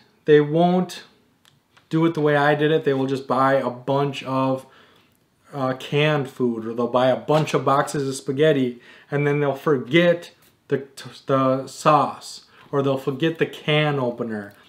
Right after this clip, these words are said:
And by doing it one step at a time, all right, don't buy a whole bunch of everything at a time. Don't buy heaters and food and flashlights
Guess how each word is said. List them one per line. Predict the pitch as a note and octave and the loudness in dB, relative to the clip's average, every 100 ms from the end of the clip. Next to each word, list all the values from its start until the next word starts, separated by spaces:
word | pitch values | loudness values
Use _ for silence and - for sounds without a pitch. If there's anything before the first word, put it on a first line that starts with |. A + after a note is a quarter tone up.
| _ - | _ -6
And | C#3+ | -2
by | C3+ C3 | 0 0
doing | C3 E3+ F#3+ G3 F#3+ | 2 4 6 6 4
it | G3 F#3 - - - | 2 -2 -6 -20 -14
one | C#3 D3+ F#3 G#3+ G#3+ | 0 2 4 4 2
step | - G#3 G3+ - | 0 0 0 0
at | D3+ E3 F3+ | -4 -2 0
a | F3 | -2
time, | - F3 E3+ D3+ A#2 A2+ A#2 _ _ _ _ | -2 -2 0 0 -4 -10 -16 _ _ _ _
all | B2 | 0
right, | C3 C#3 C3+ | 2 2 2
don't | D3 E3+ - | 0 0 2
buy | D#3 D3+ D#3 D3+ - - _ _ - | 6 6 6 0 -6 -20 _ _ -6
a | |
whole | - F3+ | 2 4
bunch | D#3 D#3+ - | 4 2 2
of | D#3 | 0
everything | D3+ D3 D3 | 0 -2 -4
at | B2 | -6
a | A#2+ | -6
time. | A#2 A#2+ | -6 -2
Don't | C#3 C#3+ | -2 0
buy | C#3+ C#3+ | 0 0
heaters | - E3 D3+ C#3 B2+ - - - | -2 -4 2 2 2 -6 -20 -14
and | - C#3 C#3 C3+ - _ _ | -4 -2 -2 -6 -12 _ _
food | - F#3 F3 D#3 C3+ C#3 - _ | 2 4 6 6 2 -2 -14 _
and | D3+ C#3+ | -2 -2
flashlights | - E3 D#3 - D3 C3 B2 | 0 0 0 -2 -2 -2 -6